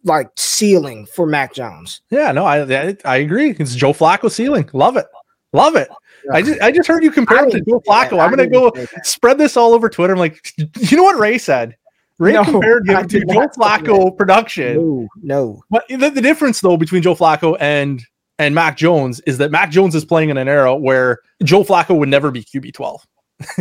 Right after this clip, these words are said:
Speaker 2: You know, he'd never be
Speaker 1: Yeah.
Speaker 2: Q B thirteen. He'd be more
Speaker 1: Yeah.
Speaker 2: like Q B twenty right now in, in
Speaker 1: Yeah.
Speaker 2: his peak. That's the
Speaker 1: Yeah.
Speaker 2: difference between Joe Flacco and Mac Jones.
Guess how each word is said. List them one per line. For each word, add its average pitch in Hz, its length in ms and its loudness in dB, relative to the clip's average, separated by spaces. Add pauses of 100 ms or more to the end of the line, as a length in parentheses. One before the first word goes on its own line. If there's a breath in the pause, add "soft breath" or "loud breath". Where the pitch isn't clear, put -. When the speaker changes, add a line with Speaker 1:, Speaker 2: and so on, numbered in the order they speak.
Speaker 2:
You 180 60 0
know, 196 100 0
he'd 175 160 -2
never 208 220 2
be 156 80 -2
Speaker 1:
Yeah. 147 60 -4
Speaker 2:
Q 156 160 -2
B 135 120 -6
thirteen. 131 420 -4 (280 soft breath)
He'd 247 160 4
be 233 100 4
more 202 140 4
Speaker 1:
Yeah. 190 80 4
Speaker 2:
like 160 140 0
Q 196 100 -4
B 151 120 -2
twenty 175 360 -2
right 123 180 -8
now 123 300 -10
in, 190 260 0
in 147 180 -2
Speaker 1:
Yeah. 147 60 0
Speaker 2:
his 135 160 -6
peak. 185 380 -4 (260 soft breath)
That's 214 200 0
the 196 80 2
Speaker 1:
Yeah. 175 80 6
Speaker 2:
difference 151 260 -2
between 139 160 -2
Joe 131 100 0
Flacco 131 320 0
and 127 100 -8
Mac 117 160 0
Jones. 143 240 0